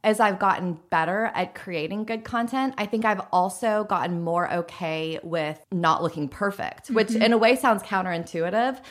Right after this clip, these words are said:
Speaker 1: but I think that that desire to look perfect or look good enough in front of an audience, no matter what size that audience is, it's something that can be really hard to get past.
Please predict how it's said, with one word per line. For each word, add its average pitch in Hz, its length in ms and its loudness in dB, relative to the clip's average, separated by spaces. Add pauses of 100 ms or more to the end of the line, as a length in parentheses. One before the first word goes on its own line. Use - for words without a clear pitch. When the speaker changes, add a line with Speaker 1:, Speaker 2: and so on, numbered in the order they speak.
(200)
Speaker 1:
but 233 140 6
I 233 100 6
think 262 360 -2
that 220 240 -4
that 180 540 4
desire 170 680 2
to 170 600 -2 (300)
look 190 300 2
perfect 170 540 -2
or 180 120 0
look 170 360 -4
good 185 160 0
enough 160 440 -2
in 175 140 -4
front 165 400 -2
of 160 200 0
an - 180 -8 (100)
audience, 127 640 -4
no 180 100 -4
matter 160 220 0
what 151 220 -2
size 151 220 -2
that 147 140 -2
audience 147 440 -4
is, 160 360 -2 (200)
it's 190 160 -4
something 214 300 0
that 196 120 -2
can 190 160 -2
be 170 180 -6
really 160 320 -4
hard 156 320 -6
to 175 60 -10
get 160 240 -6
past. 165 640 -4